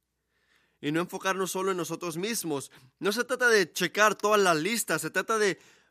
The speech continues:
cuidarnos de que nuestras oraciones sean como Dios quiere y no como nosotros queremos que sean. Orar por todos. Y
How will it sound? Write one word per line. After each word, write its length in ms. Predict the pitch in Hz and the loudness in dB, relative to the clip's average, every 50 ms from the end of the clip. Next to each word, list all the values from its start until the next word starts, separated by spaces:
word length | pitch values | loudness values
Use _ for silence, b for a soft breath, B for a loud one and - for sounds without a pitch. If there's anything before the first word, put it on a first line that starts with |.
| b _ | b _
cuidarnos 920 | - 160 165 156 175 214 269 320 285 240 196 185 190 196 208 196 - - b b b b b b | -2 -2 0 4 6 8 10 10 8 6 4 2 2 2 2 0 -2 -8 b b b b b b
de 200 | - 165 185 170 | -2 0 0 0
que 320 | - - 180 175 170 - _ _ _ _ _ _ _ _ _ _ | 2 2 2 2 2 0 _ _ _ _ _ _ _ _ _ _
nuestras 460 | - 156 175 185 185 - 190 175 160 | -4 0 0 2 2 0 -2 -2 0
oraciones 440 | 180 175 165 165 - 208 220 220 202 | 2 0 0 2 2 2 2 2 0
sean 280 | - 202 208 214 208 190 | 2 2 2 2 2 0
como 280 | - 196 190 170 160 | -2 -2 -2 -2 -2
Dios 360 | 143 175 220 247 233 - - - | 0 4 4 4 4 2 0 0
quiere 240 | 180 185 190 190 190 | 2 2 4 4 2
y 80 | 175 | 2
no 160 | 165 170 185 | 2 0 -2
como 220 | - 190 190 180 175 | -2 -4 -4 -2 -2
nosotros 440 | 165 147 - 170 160 - 175 151 - | -2 -2 -2 -4 -6 -6 -6 -8 -6
queremos 400 | - 143 127 127 135 143 135 - | -6 -6 -6 -4 -6 -6 -8 -8
que 120 | - 135 | -12 -12
sean. 420 | - - 175 185 175 147 127 117 _ _ _ _ _ _ _ _ _ _ _ _ _ _ _ _ _ _ _ _ _ _ _ _ | -8 -6 -4 -2 -2 -2 -4 -6 _ _ _ _ _ _ _ _ _ _ _ _ _ _ _ _ _ _ _ _ _ _ _ _
Orar 400 | - 131 139 147 170 196 208 - | -10 -4 0 2 2 2 2 0
por 200 | - 190 165 151 | -2 -2 -2 -2
todos. 680 | - - 175 190 202 185 160 131 120 - - - - _ _ _ _ _ _ _ _ _ _ _ _ _ _ _ _ _ _ _ _ _ _ _ _ _ _ _ _ _ _ _ _ _ _ _ _ | -4 -4 -2 -2 0 0 -2 -2 -4 -6 -12 -16 -18 _ _ _ _ _ _ _ _ _ _ _ _ _ _ _ _ _ _ _ _ _ _ _ _ _ _ _ _ _ _ _ _ _ _ _ _
Y 380 | - 160 175 175 175 170 170 | -6 -6 -6 -6 -8 -10 -12